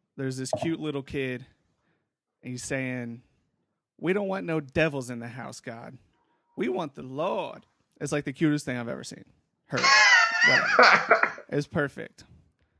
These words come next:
Speaker 1: And, uh, it just gets into that first chorus. Great, great opening chorus. And then I think the best part of the,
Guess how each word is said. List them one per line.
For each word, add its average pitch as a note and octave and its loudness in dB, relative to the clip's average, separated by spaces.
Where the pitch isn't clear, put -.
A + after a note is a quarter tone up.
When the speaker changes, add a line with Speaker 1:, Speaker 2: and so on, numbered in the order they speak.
Speaker 1:
And, C3 -4
uh, A#2 -4
it D3 -6
just C#3+ -8
gets D3+ -2
into C#3+ -4
that C3 -2
first A#2 -6
chorus. A#2 -4
Great, C3+ -2
great C#3 0
opening A#2+ -6
chorus. - -10
And B2 -6
then A#2+ -6
I C#3 -4
think F3 -6
the D3 -4
best C3+ -2
part C3 -2
of B2 -2
the, A#2 -6